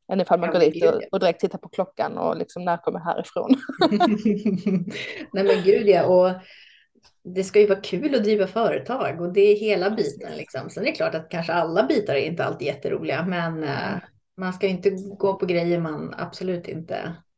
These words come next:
Speaker 2: vill eller gillar. Och sen behöver inte det bara kanske vara i företagssammanhang eller företagssyfte. Jag tänker att nätverka liksom på ens privata plan kan också vara ganska viktigt som,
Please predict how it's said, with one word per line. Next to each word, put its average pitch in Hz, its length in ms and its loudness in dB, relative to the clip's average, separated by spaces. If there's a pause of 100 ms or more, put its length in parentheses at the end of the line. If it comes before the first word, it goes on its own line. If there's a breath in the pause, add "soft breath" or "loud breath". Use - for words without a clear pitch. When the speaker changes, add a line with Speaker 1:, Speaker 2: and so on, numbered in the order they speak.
(100)
Speaker 2:
vill 175 340 -4
eller - 440 -8
gillar. 165 560 -8 (640 loud breath)
Och 202 280 4 (280 soft breath)
sen 185 220 -2
behöver 196 220 2
inte 277 200 0
det 202 160 6
bara 196 400 4
kanske 185 320 -6
vara 175 260 2
i 170 80 0
företagssammanhang 180 1900 -2
eller 160 140 -2
företagssyfte. 175 880 -2
Jag 175 160 2
tänker 190 260 0
att 175 80 -2
nätverka 180 680 -2
liksom 170 320 -6
på 170 100 -2
ens 170 240 -6
privata 196 640 2
plan 170 420 2
kan 165 200 -6
också - 320 -6
vara 381 120 4
ganska 262 260 2
viktigt 165 420 -6
som, 147 500 -6